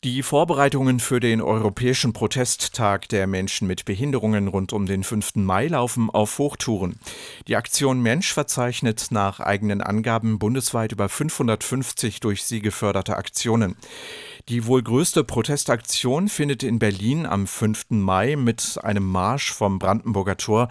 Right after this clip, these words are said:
mit anschließender Kundgebung vor dem Roten Rathaus statt. Unter dem Motto „Inklusion ist Teil der Lösung“ richten sich die Aktionen gegen Benachteiligungen,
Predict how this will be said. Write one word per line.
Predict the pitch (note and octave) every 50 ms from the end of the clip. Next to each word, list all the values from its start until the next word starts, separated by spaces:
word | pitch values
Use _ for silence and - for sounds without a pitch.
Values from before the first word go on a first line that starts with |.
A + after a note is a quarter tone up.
| - - - - - -
mit | - G2+ F#2 - -
anschließender | - A2+ A#2+ - - - A#2+ A2 - - A2 G#2 F#2+
Kundgebung | - - D3+ C#3 - - B2 G#2+ G2+ F#2 F#2+ F#2 F2
vor | - - G#2+ G2+
dem | G2 F#2+ F#2+
Roten | F#2 G2 G2 G2+ - G#2+
Rathaus | G2 - F#2+ G2+ A2 - A2+ F2+ D#2+ D#2 - -
statt. | - - D2+ - - - - _ _ - - - - - - - - - - -
Unter | F#2 F#2+ G2 F#2
dem | G#2 G2+
Motto | G2+ G#2+ A#2+ B2 - D3 C#3 C3
„Inklusion | B2+ - C3 B2+ - - B2+ A2 F#2+ F#2+ A2+ A#2 D3 E3+
ist | - A2+ - - - - -
Teil | - B2+ C3+ D3+ D#3+ D#3+ C3+
der | G#2+ F#2+ G2+ F#2
Lösung“ | F2+ F2+ F2+ F#2 F#2+ G2 C3 C#3 C#3+ D3 C#3 - - - -
richten | A2+ A2+ A2+ - - A#2
sich | G#2 G2+ G2+ -
die | - A2+ -
Aktionen | - - - - - - A#2+ G#2 G#2 G#2+ G#2 G2+ G2 - - - - -
gegen | - A2 F#2 G#2 G2 E2
Benachteiligungen, | G2 F#2+ G2 G2 A2+ - - - C#3+ B2 B2 A#2+ A#2 A2+ B2 A#2+ B2 C3+ C3+ C3+ B2